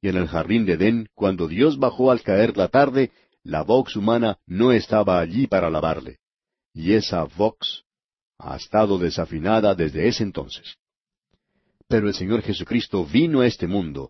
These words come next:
murió sobre la cruz y resucitó, y se encuentra ahora a la diestra de Dios para llevarnos a usted, amigo oyente, y a mí de regreso,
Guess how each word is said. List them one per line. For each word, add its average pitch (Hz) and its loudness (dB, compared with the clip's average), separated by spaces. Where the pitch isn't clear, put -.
murió 143 4
sobre 135 4
la 107 4
cruz 156 4
y 131 6
resucitó, 123 2
y 143 8
se 117 0
encuentra 107 0
ahora 120 4
a 110 4
la 95 2
diestra 117 4
de 104 4
Dios 113 0
para 127 2
llevarnos 123 2
a 101 0
usted, 147 2
amigo 110 2
oyente, 113 2
y 92 0
a 82 0
mí 139 2
de 113 4
regreso, 110 4